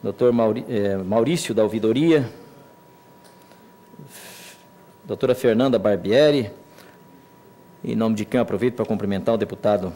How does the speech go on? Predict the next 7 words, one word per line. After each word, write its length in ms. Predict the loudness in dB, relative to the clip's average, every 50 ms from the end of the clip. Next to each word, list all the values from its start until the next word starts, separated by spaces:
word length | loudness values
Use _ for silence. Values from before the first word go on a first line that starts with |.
| -14 -20 -20 -20 -20 -20 -20 -20 -20 -20 -20 -20 -20 -20 -20 -20
Roque 420 | -16 -6 0 2 2 2 2 0 -4
Barbieri, 540 | -4 -4 -2 2 4 6 6 6 4 2 -2 -8 -14 -18 -20 -20 -20 -20 -20 -20 -20 -20 -20 -20 -20 -20 -20 -20 -20 -20 -20 -20 -20 -20 -20 -18 -8 -2
Regina 380 | -2 0 0 2 2 2 2
Holland, 580 | 0 2 2 4 4 4 2 0 -2 -4 -8 -10 -12 -16 -20 -20 -20 -20 -20 -20 -20 -20 -20 -20 -20 -20 -20 -20 -20 -20 -20 -20 -20 -20 -20 -20 -20 -20 -14
Duílio, 580 | -8 -4 -2 0 0 0 2 2 0 0 0 -2 -8 -16 -20 -20 -20 -20 -20 -20 -20 -20 -20 -20 -20 -20 -20 -20 -20 -20 -8
Daniel, 720 | -2 0 0 2 2 2 4 4 4 4 4 2 0 -2 -8 -16 -20 -20 -20 -20 -20 -20 -20 -20 -20 -20 -20 -20 -20 -20 -20 -20 -20 -20 -20 -18 -8 -2
Camila, 600 | 0 0 2 2 2 2 2 2 2 0 -2